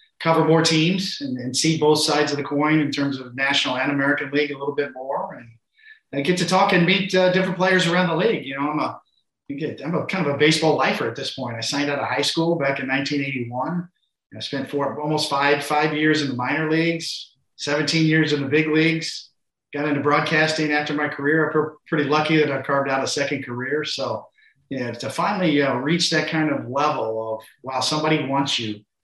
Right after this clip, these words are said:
to be on a national telecast, that, that feels pretty good. I feel, you know, pretty lucky, and, uh, you know, it feels really good to be able to have that opportunity. And, uh,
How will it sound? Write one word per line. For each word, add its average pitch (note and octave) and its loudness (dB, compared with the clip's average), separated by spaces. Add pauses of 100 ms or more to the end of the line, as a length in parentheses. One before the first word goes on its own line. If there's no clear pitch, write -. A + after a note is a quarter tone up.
to A2 -18
be C#3+ -2
on C#3 0
a A#2+ -4
national B2+ -2
telecast, A#2 -6
that, F#3 -6
that F#3+ -6
feels A#3 0
pretty E3 4
good. D#3 4
I - -2
feel, - -2
you D#3 2
know, C3+ 0 (300)
pretty F3+ 4
lucky, E3+ 4
and, C#3+ 2
uh, C3+ -2
you C#3+ 0
know, C3+ -4
it C3 -8
feels D3 0
really D#3+ 2
good D3+ 4
to B2+ -4
be C#3 -2
able C#3 0
to C3 -8
have C3+ -4
that B2+ -2
opportunity. B2 -6
And, A2 -10
uh, G#2+ -10